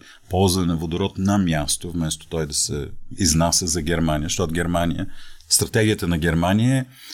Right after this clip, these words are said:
„Ние имаме едно безветрено време и ще внасяме много водород, ще горим водород.“ Според мен е доста такава германско неразумна стратегия, но, е, въпросът е, трябва ли ние да се хващаме на нея? Или ако произвеждаме водород,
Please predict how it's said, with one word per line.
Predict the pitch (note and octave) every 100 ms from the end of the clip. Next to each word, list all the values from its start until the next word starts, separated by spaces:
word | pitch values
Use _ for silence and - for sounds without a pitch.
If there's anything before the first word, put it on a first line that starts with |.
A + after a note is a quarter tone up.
| - -
„Ние | G2+ A#2
имаме | A2+ G2
едно | G2 G2
безветрено | E2+ E2 F#2 - E2+ E2+
време | D2+ F2+ B2 D3 D3+ -
и | A2+ B2
ще | A#2 F#2+
внасяме | G#2+ A2 - F#2+
много | F#2 F#2 F2
водород, | D2+ D2+ F2+ A2
ще | - E2
горим | D#2+ D#2+ D#2
водород.“ | D2 C#2+ D#2 - - - - - - - -
Според | - - F#2
мен | F#2+ F2+
е | F2+ - -
доста | F2 F2+ - -
такава | - E2+ E2 D#2
германско | E2 E2 E2 D#2 -
неразумна | D#2+ D2+ D2 D2 D2 C#2 -
стратегия, | - E2+ - A2 D#3 F3
но, | D3 C#3
е, | C#3 - - - - - - - - - - -
въпросът | G#2 G#2+ B2 A#2+ G#2+
е, | F2+ -
трябва | A2 A2 G#2
ли | G2+
ние | G2+
да | F#2
се | G#2
хващаме | - G2+ - D#2+ D#2+
на | F2 F2
нея? | - - - _ F#2+
Или | G2
ако | F#2 -
произвеждаме | - F2+ F#2+ G2 G2 F2+
водород, | D#2 D#2+ D#2 F2+